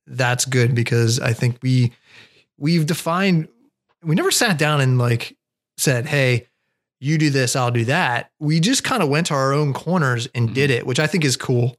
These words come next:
Speaker 2: Yeah.
Speaker 1: And I don't know if everybody who's gonna start a podcast is gonna be able to do that. To find that sort of, like, I know very clearly where what I'm responsible for starts,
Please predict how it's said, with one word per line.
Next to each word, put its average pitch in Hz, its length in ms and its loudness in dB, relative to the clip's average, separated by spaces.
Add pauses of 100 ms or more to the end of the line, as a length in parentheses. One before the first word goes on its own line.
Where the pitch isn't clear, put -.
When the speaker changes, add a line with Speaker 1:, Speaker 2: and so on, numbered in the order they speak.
(120)
Speaker 2:
Yeah. 95 220 -2 (380)
Speaker 1:
And 135 300 -2
I 165 80 -2
don't 196 140 0
know 151 80 2
if 143 100 -2
everybody 131 460 0
who's 123 140 2
gonna 127 120 2
start 123 200 0
a 120 40 0
podcast 117 640 -2
is 117 140 -2
gonna 120 200 4
be 117 100 2
able 113 140 0
to 117 60 0
do 117 200 2
that. 113 320 -2 (460)
To 151 80 -4
find 151 340 0
that 127 300 -2
sort 127 200 0
of, 117 140 0
like, 117 320 0 (540)
I 147 80 -6
know 175 140 0
very 170 260 0
clearly 151 560 0
where 131 540 0 (840)
what 123 380 -2
I'm 127 160 2
responsible 117 520 0
for 117 280 0
starts, 117 420 0